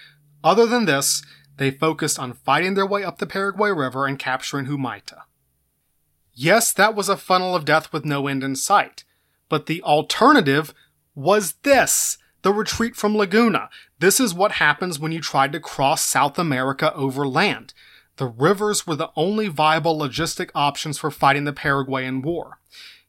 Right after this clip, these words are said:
You can't mo-, invade Paraguay overland. You have to go up the river, and that means capturing Humaita. And after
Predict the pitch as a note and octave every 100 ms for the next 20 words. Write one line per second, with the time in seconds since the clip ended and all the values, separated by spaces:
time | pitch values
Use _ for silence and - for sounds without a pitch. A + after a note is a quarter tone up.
0 | - C#3 - E3+ G3+ F#3+ G#3 - E3+ F#3
1 | F3+ - G3 F3 F3+ F#3 E3 F3+ E3 C3+
2 | B2+ C3 - C3 - D#3 E3 E3+ F3 -
3 | F3+ C#3+ C3+ C3+ - - _ _ _ D#3+
4 | E3 E3 D3+ D#3 C#3+ D3+ C3+ - D3 C3+
5 | D3 A#2 G2 - - _ _ _ _ _
6 | _ _ _ _ _ _ - C3+ C3+ -
7 | C#3